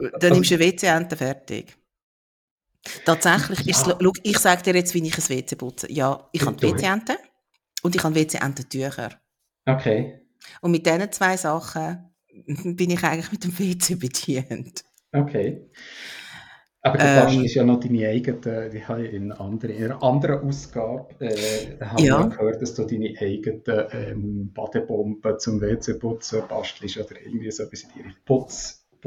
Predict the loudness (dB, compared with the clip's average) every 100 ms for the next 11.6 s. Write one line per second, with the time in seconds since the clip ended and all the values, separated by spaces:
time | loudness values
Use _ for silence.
0 | -2 4 4 4 4 4 2 -2 -4 -6
1 | -16 _ -2 4 4 4 0 0 0 2
2 | 2 2 0 0 -2 -2 -2 -4 -2 0
3 | 2 4 6 8 6 6 2 4 4 4
4 | 4 2 4 4 2 2 2 0 -2 0
5 | 0 0 -4 -10 -12 -20 -6 0 0 0
6 | 0 2 2 0 -2 0 0 -2 0 0
7 | -2 -6 -8 -4 -4 -6 -6 -4 -2 -4
8 | 0 0 2 0 0 6 6 6 0 0
9 | 2 2 -2 -10 -4 4 4 6 4 2
10 | 0 0 0 2 2 2 0 -2 2 4
11 | 4 2 -2 0 0 -4